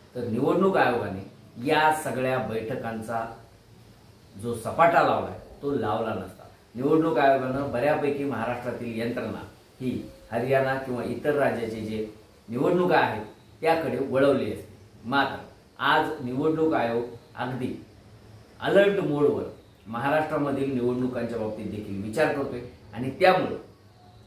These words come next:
न्यूज अँड व्ह्यूजला जी सूत्रांनी माहिती दिलेली आहे, पाच ते पंधरा ऑक्टोबरच्या दरम्यान आचारसंहिता लागण्याची शक्यता आहे. ही आचारसंहिता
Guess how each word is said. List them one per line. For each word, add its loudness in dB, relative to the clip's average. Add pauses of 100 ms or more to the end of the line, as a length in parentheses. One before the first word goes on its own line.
(280)
न्यूज 0
अँड 2
व्ह्यूजला 0
जी -6
सूत्रांनी -6
माहिती -4
दिलेली 2
आहे, -2 (240)
पाच 2
ते -2
पंधरा 0
ऑक्टोबरच्या -2
दरम्यान -6 (460)
आचारसंहिता 0
लागण्याची -6
शक्यता -10
आहे. -12 (440)
ही 0
आचारसंहिता 2